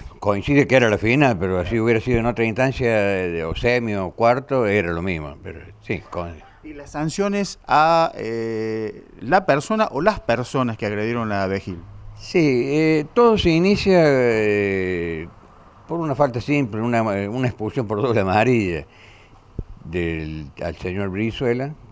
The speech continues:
Speaker 1: que bueno, lo, eh, lo empuja, lo, lo, medio que, que lo quiere agredir, eh, lo empuja, sí, eh, lo concreto que lo empuja y de ahí se genera un tumulto de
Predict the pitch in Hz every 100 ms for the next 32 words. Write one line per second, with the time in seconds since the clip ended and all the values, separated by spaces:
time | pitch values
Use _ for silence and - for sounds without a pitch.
0 | - 107 - 185 202 139 123 120 120 120
1 | 110 104 101 85 87 98 87 98 107 113
2 | - 147 143 113 127 120 117 107 104 98
3 | 95 92 92 87 87 87 85 80 82 76
4 | - - 107 113 104 98 80 95 90 117
5 | 110 104 117 131 139 139 - - - -
6 | - - - - - - - - 92 87
7 | 90 127 147 135 85 80 92 87 87 85
8 | 85 85 95 92 98 147 127 98 92 104
9 | 117 147 131 165 104 95 107 131 - 92
10 | 90 98 92 80 76 - - - - 87
11 | 98 110 107 107 90 92 80